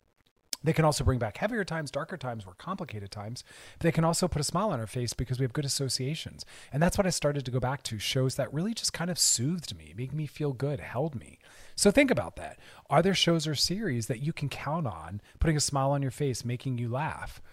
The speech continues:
'Cause that's what that's about right now. Right now, we need time away from. Every time I turn on the news, it's another story about the Delta virus and covid,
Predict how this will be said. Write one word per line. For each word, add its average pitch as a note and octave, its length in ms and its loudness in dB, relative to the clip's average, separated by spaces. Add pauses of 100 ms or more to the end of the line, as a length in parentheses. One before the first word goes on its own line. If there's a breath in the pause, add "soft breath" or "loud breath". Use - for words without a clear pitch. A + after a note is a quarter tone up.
'Cause C3+ 120 0
that's E3 180 4
what D#3+ 100 0
that's D3+ 160 2
about F3 260 0
right G2 200 -8
now. E2 240 -14 (400 soft breath)
Right G3+ 160 2
now, G3 180 4
we E3 140 4
need E3+ 180 2
time D#3 260 2
away A#2 280 0
from. - 400 -10 (640 soft breath)
Every E3 160 4
time F#3 160 4
I - 20 4
turn E3 180 2
on D#3 100 4
the C#3+ 60 6
news, A#2+ 600 2
it's C3+ 160 -4
another C#3 260 4
story C3+ 320 2
about A2 280 -2
the A#2 80 -4
Delta B2+ 280 2
virus A#2+ 360 2
and A2 100 -2
covid, D3+ 580 0